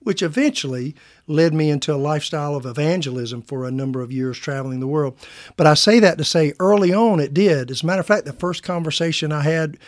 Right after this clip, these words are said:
with Bonnie, who is my wife, I remember asking her in the weight room, introduced myself. She said, "I know who you are." And I wasn't sure if that was a good thing.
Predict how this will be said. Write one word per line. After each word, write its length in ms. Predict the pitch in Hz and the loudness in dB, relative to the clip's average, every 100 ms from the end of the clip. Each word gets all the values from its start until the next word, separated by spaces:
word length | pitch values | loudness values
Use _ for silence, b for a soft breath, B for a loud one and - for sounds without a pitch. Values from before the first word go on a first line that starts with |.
| B B B | B B B
with 280 | 156 151 131 | -2 0 0
Bonnie, 520 | 139 185 156 139 214 - | 0 2 2 -2 -6 -2
who 140 | 170 156 | 2 4
is 240 | 170 170 | 4 4
my 120 | 170 147 | 0 0
wife, 500 | 156 202 151 139 - B B B B B B | 2 2 0 -4 -10 B B B B B B
I 140 | 151 | 2
remember 800 | 180 208 196 196 185 165 156 151 _ _ | 4 4 2 2 2 2 0 -2 _ _
asking 580 | 165 190 190 - 165 147 | 0 0 -2 -4 -4 -4
her 500 | 120 127 120 147 147 _ | -4 -6 -6 -8 -10 _
in 160 | 151 | -2
the 100 | 170 | 0
weight 280 | 190 170 143 | 0 0 -2
room, 420 | 135 120 139 160 _ _ _ | -8 -8 -8 -10 _ _ _
introduced 500 | 139 135 170 180 - | -2 -2 2 2 2
myself. 420 | 156 135 143 131 | -2 -4 -4 -6
She 160 | - 208 | -8 -6
said, 220 | 190 196 | -4 0
"I 60 | 196 | 0
know 200 | 196 180 | 2 2
who 100 | 165 | 2
you 240 | 143 131 | 0 -4
are." 200 | 123 143 | -4 -6
And 140 | 175 160 | -2 2
I 80 | 214 | 4
wasn't 340 | 214 160 151 | 2 -2 -6
sure 160 | - 151 | -4 -4
if 80 | - | -4
that 140 | 151 | -6
was 140 | 143 | -6
a 40 | 147 | -4
good 220 | 156 151 | -4 -4
thing. 300 | 127 117 131 | -8 -10 -10